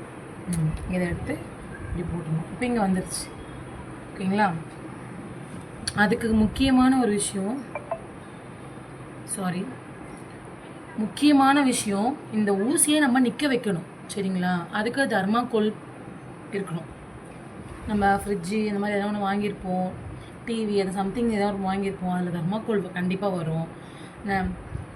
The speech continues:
அது வாங்கி இங்க பாருங்க, இந்த மாதிரி வந்து நான் வந்து சும்மா உங்களுக்காக காட்டுறேன். என்கிட்ட இருந்துச்சு, இப்ப தேட முடியல. ஏன்னா அந்த வீடியோவே தம்பி இப்ப தூங்கிட்டு இருக்கான், அதனால கடகடன்னு வந்து நான் எடுக்கிறேன்.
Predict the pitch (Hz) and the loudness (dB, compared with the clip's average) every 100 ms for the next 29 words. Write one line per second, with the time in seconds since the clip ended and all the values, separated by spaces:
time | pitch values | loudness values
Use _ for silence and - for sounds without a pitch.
0 | - - 196 208 208 214 214 247 302 - | -14 -6 0 4 4 4 4 0 -2 -4
1 | 202 202 190 175 165 - - - - 202 | 0 0 2 -2 -4 -14 -16 -12 -4 2
2 | 208 220 214 196 302 269 202 202 226 220 | 2 4 2 0 0 2 4 2 0 0
3 | 220 240 208 196 196 196 190 185 180 208 | 2 4 4 2 2 2 0 0 -2 -2
4 | 208 185 202 220 220 240 - 202 170 196 | -2 -2 0 2 2 0 -2 -6 -4 0
5 | 220 226 175 160 185 190 - - - - | 2 0 0 -2 -4 -4 -10 -14 -14 -6
6 | 196 214 208 185 180 208 226 220 208 196 | -2 0 0 0 0 6 8 8 2 0
7 | 220 214 - 233 254 220 - - 185 220 | -2 -4 -6 0 0 0 -6 -6 -4 -6
8 | - - - - 196 196 220 208 196 196 | -8 -14 -12 -4 0 4 4 2 2 0
9 | 214 196 196 185 175 185 208 185 175 | 0 0 -2 -2 0 0 0 0 0